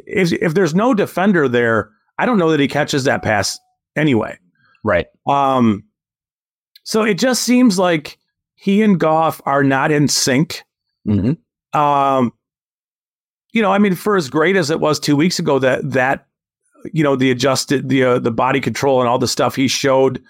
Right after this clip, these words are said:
Speaker 1: tracking, all that stuff, you know, I think you see that and you see that splashy stuff and you think, "Okay, we're coming. Like, we're, we're getting there."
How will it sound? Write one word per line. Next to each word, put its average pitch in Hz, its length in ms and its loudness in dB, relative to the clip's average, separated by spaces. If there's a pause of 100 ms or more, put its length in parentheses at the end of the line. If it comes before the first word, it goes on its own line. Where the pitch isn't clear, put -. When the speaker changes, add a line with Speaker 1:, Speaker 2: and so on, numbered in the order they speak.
Speaker 1:
tracking, 147 680 0 (260)
all 160 140 0
that 151 180 0
stuff, - 460 -2 (880)
you 170 160 -2
know, 160 100 2
I 151 160 -2
think 170 320 -2 (640)
you 165 120 0
see 240 320 2
that 131 340 0
and 143 120 0
you 131 80 0
see 185 220 0
that 147 200 0
splashy 135 500 -2
stuff 165 500 -2
and 131 100 2
you 117 80 0
think, 135 240 -4
"Okay, 143 480 -2 (180)
we're 123 140 0
coming. 151 340 -2 (480)
Like, 117 220 -2
we're, 143 320 0
we're 131 140 -2
getting 220 180 2
there." 143 280 0